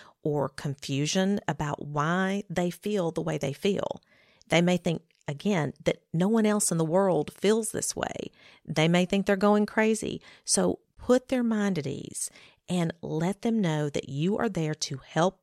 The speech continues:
them through it and that you will find a way to help them through it. What else can you do? Let them know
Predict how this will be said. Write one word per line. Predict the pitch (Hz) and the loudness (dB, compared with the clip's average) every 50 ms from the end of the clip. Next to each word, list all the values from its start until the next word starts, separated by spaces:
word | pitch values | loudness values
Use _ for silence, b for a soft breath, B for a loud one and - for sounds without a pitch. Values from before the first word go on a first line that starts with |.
| _ _ | _ _
them | 170 165 165 156 156 156 160 165 - _ _ | -8 -4 -2 -2 0 -2 -4 -6 -10 _ _
through | - 170 170 160 143 - | -6 -2 -2 -2 -2 -4
it | - - _ - B B B B B B - | -6 -8 _ -16 B B B B B B -2
and | 170 156 151 156 | -2 0 0 0
that | 170 - - | -2 -2 -2
you | 170 185 190 | -2 -2 -2
will | 185 165 165 196 214 214 180 160 151 156 | -2 0 2 2 2 2 2 0 -2 -4
find | - - - 180 160 151 143 143 143 147 - - | -6 -4 -2 -2 -2 -2 -2 -4 -4 -6 -6 -4
a | - - | -4 -2
way | 147 156 175 185 160 143 131 - - 135 B B B B B B B | 0 0 0 2 2 0 0 -2 -4 -4 B B B B B B B
to | - - | -6 -6
help | 165 - 165 143 - _ - | -4 -2 -4 -4 -4 _ -6
them | 135 135 | -6 -6
through | - - - - - - | -6 -6 -8 -6 -6 -6
it. | - - _ - - - _ _ _ _ _ _ _ _ _ _ _ _ _ _ _ _ _ _ _ _ _ _ | -8 -8 _ -12 -12 -12 _ _ _ _ _ _ _ _ _ _ _ _ _ _ _ _ _ _ _ _ _ _
What | _ 214 220 214 | _ 0 2 2
else | 214 196 180 - | 2 2 2 0
can | - - 165 147 | 0 0 -4 -4
you | 135 143 | -4 -6
do? | 147 - - - - - - _ _ _ b b b b b b b b b b b _ | -6 -6 -8 -8 -8 -10 -12 _ _ _ b b b b b b b b b b b _
Let | - 160 165 190 214 220 - | -6 -2 0 0 0 0 0
them | 262 254 254 233 | -2 0 2 4
know | 190 160 147 143 139 143 139 - | 4 4 4 2 0 -2 -2 -4